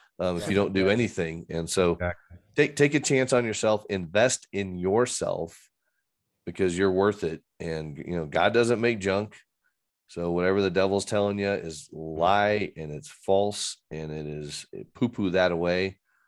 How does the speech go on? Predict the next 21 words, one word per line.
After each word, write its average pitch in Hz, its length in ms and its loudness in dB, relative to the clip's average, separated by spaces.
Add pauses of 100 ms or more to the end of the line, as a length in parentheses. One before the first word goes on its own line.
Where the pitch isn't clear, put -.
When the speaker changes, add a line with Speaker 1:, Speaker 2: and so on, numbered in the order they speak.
(160)
Speaker 1:
Um, 76 300 -10
but 78 180 -4
God 95 320 2
says 85 340 -2
you're 80 240 -8
awesome. 92 500 0
He's 90 160 -6
got 85 180 -4
big 87 200 -4
plans 95 320 -4
for - 180 -8
you, 95 260 -2
whoever 92 320 0
you, 90 240 -4
whoever's 95 400 0
listening, 85 560 -2 (520)
and, 80 280 -4
uh, 78 100 -4
just 117 260 -2
believe 95 400 0
that. 64 300 -8